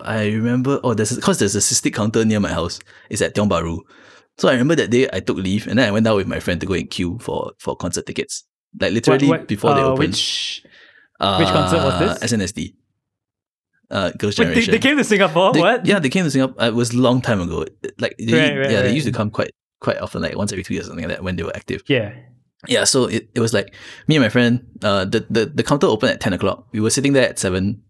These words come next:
Speaker 1: o'clock, and there was already a queue in front of us. There was, like, a good twenty people in front of us. So we just
Speaker 2: Oh,
Speaker 1: sitting
Speaker 2: that's
Speaker 1: there.
Speaker 2: okay, yeah.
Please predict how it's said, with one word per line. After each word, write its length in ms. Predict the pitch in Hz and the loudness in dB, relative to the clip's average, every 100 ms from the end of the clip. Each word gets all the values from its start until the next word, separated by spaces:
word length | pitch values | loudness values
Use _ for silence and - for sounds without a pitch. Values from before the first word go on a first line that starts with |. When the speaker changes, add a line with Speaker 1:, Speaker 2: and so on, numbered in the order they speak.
| - | -10
Speaker 1:
o'clock, 300 | 90 98 - _ | -4 -4 -4 _
and 100 | 113 | 0
there 80 | 113 | 2
was 100 | 117 | 4
already 260 | 117 139 156 | 4 4 2
a 40 | |
queue 280 | - - 107 | -2 0 0
in 60 | 90 | 0
front 140 | 90 | -2
of 80 | 87 | -2
us. 100 | 90 | -2
There 100 | 98 | 0
was, 160 | 95 104 | 0 0
like, 200 | 92 - _ - | -4 -6 _ -10
a 180 | - 98 | -4 -2
good 320 | 113 - - | 0 -2 -2
twenty 220 | - 101 107 | -2 -2 -2
people 220 | 95 98 | -2 -2
in 80 | 90 | -4
front 160 | 90 | -6
of 40 | 85 | -6
us. 160 | 85 - - - - _ _ | -10 -14 -20 -20 -20 _ _
So 160 | 196 | -2
we 80 | 151 | 0
just 180 | 147 - | 0 2
Speaker 2:
Oh, 60 | |
Speaker 1:
sitting 160 | 170 131 | 2 4
Speaker 2:
that's 140 | 131 131 | 2 2
Speaker 1:
there. 140 | 131 | 0
Speaker 2:
okay, 100 | 143 | -2
yeah. 260 | 143 131 | -2 -2